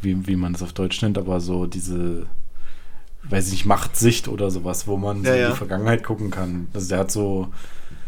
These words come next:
Speaker 1: die Fähigkeit, äh, aus Objekten und sowas eben Informationen rauszuholen oder irgendwelche, äh,
Speaker 2: Ja.
Speaker 1: äh, weiß nicht, Dialoge und sowas dann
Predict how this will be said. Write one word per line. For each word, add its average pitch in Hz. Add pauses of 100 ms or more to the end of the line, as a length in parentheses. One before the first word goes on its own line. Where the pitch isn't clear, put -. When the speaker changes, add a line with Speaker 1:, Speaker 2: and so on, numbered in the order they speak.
(380)
Speaker 1:
die 98
Fähigkeit, 104
äh, 104
aus 107
Objekten 120
und 110
sowas 104
eben 98
Informationen 117
rauszuholen 101
oder 95
irgendwelche, 95 (180)
äh, 113
Speaker 2:
Ja. 98
Speaker 1:
äh, 101 (160)
weiß 107
nicht, 104
Dialoge 110
und 101
sowas 95
dann 95